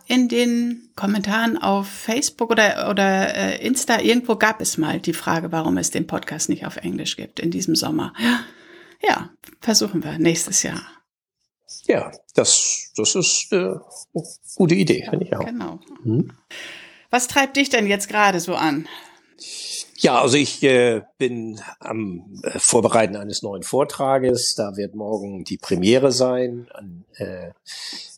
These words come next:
Speaker 2: in, äh, Wittstock. Und, äh, insofern gibt es da natürlich immer so, so ein Feintuning noch in,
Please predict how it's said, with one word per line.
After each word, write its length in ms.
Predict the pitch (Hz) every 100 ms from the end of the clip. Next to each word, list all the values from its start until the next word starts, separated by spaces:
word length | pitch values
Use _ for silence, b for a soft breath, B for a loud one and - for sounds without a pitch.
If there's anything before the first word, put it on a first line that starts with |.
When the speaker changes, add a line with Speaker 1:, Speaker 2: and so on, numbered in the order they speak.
| -
Speaker 2:
in, 360 | - 85 82 82
äh, 280 | - -
Wittstock. 580 | 147 156 - 160 - - -
Und, 400 | 101 98 95 -
äh, 240 | 101 104
insofern 440 | 104 113 107 101 98
gibt 180 | 98
es 100 | 98
da 140 | - 107
natürlich 380 | 101 - 98 95
immer 200 | 104 98
so, 380 | 98 98 95 90
so 140 | -
ein 80 | 117
Feintuning 840 | - 139 143 135 - 143 131 123 120
noch 360 | 120 117 - -
in, 300 | 117 110